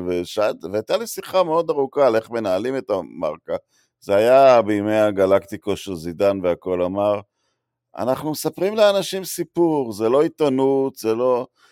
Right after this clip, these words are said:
אז אתה יודע, זה באמת חלק מהסיפור מה היה בעונה הזאת. אה, הרבה התחלות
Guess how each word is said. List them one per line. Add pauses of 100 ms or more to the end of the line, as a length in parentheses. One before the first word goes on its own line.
(240)
אז
אתה
יודע,
זה
באמת
חלק
מהסיפור
מה
היה
בעונה
הזאת. (720)
אה, (120)
הרבה
התחלות